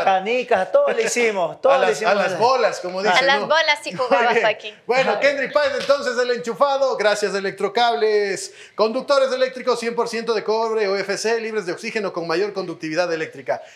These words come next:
Speaker 1: Electrocables, caminos de energía. Presentamos el Out of Context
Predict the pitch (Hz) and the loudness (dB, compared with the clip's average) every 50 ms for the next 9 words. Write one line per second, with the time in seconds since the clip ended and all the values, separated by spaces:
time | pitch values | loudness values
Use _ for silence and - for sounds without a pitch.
0 | - _ _ 254 285 285 269 240 - - 220 208 - 254 247 240 240 226 208 190 | -20 _ _ 0 0 0 0 -4 -4 -4 -6 -4 -2 0 -2 0 -2 -2 -4 -4
1 | - - 214 208 226 247 247 233 233 220 226 - - - - _ _ _ 151 190 | -2 -2 -2 0 0 -4 -4 -2 -2 -4 -4 -6 -12 -18 -20 _ _ _ 0 4
2 | 269 285 277 277 277 247 208 - 277 277 226 226 208 185 185 175 - 220 240 240 | 4 4 4 2 -2 -4 -4 0 0 0 0 0 -2 -6 -8 -2 0 0 0 0
3 | 240 240 214 - - - - - - _ - 151 170 - - 262 285 262 247 220 | 0 -4 -4 -4 -6 -10 -12 -16 -16 _ -8 -8 -6 2 2 4 4 4 2 0
4 | - - 262 240 - - 196 185 - - - - | 0 0 0 0 0 0 -2 -2 -2 -6 -14 -20